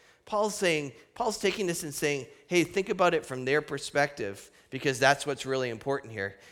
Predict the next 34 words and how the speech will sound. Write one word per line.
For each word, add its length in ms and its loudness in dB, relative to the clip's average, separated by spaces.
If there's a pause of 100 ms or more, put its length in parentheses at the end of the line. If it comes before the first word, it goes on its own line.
It's 120 -8
important 460 2
to 80 -4
recognize 840 2 (240)
that, 580 4
uh, 260 2
from 260 -2
their 160 6
perspective, 720 2 (180)
they've 200 2
been 220 -2
convicted 520 2
on 140 2
this 260 2
issue, 420 2
partly 360 2
because 320 -2
it 40 -4
was 100 -8
part 240 4
of 100 0
their 180 2
former 400 0
life, 420 2 (300)
and 120 -2
they 100 4
believe 440 0
that 160 0
it 40 0
is 120 -4
wrong 300 -2
to 100 -8
do 180 -2
so. 360 -4